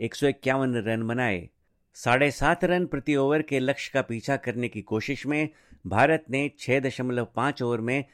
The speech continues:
मात्र सैंतालीस रन के स्कोर पर शेफाली वर्मा, स्मृति मंधाना और जेमिमा रॉड्रिग्स के बहुमूल्य विकेट खो दिए। कप्तान हरमनप्रीत कौर और दीप्ति शर्मा के बीच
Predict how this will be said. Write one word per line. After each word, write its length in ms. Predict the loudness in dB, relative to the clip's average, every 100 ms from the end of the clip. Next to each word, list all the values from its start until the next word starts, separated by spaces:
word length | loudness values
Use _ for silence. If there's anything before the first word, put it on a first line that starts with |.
| _ _
मात्र 360 | -2 0 0 -2
सैंतालीस 600 | -2 -4 0 2 2 0
रन 180 | -2 -2
के 120 | -4
स्कोर 340 | -6 -2 0 0
पर 260 | 0 -2 -2 _ _ -12
शेफाली 440 | -8 -2 0 2
वर्मा, 440 | 0 0 2 0 -2 _
स्मृति 400 | -8 -6 -4 -2
मंधाना 600 | -2 -2 -2 0 2 0 -2 _ _ -6
और 100 | -4
जेमिमा 500 | 0 0 2 2 2
रॉड्रिग्स 500 | 2 0 0 -4 -4
के 260 | -4 -4 -4 _ _ -4
बहुमूल्य 520 | 0 2 4 4 2
विकेट 300 | 0 -2 -4
खो 200 | 0 0
दिए। 320 | 2 -2 -4 -10 _ _ _ -2
कप्तान 440 | -2 2 4 4
हरमनप्रीत 680 | 2 2 2 2 0 -4 -2
कौर 380 | 2 4 2 0
और 100 | -4
दीप्ति 400 | 0 -2 -2 -4
शर्मा 340 | -2 0 2 0
के 180 | 0 0
बीच 360 | 0 -2 -4